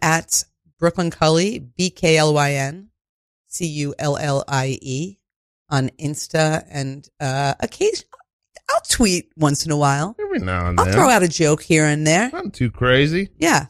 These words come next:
Speaker 2: Yeah.
Speaker 1: Sometimes I'll even get eleven likes
Speaker 2: Hey.
Speaker 1: on a tweet.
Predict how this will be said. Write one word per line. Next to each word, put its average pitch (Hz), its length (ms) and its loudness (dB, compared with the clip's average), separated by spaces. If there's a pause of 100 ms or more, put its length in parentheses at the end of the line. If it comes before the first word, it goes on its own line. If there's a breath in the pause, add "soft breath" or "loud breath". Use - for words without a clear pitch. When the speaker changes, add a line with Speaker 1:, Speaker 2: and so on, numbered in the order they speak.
Speaker 2:
Yeah. 131 360 0
Speaker 1:
Sometimes 269 460 0
I'll 190 160 0
even 196 240 -4
get 214 340 0 (120)
eleven 214 540 0 (100)
likes - 600 -2
Speaker 2:
Hey. 156 680 4
Speaker 1:
on 151 120 0
a 151 140 -4
tweet. 151 600 -6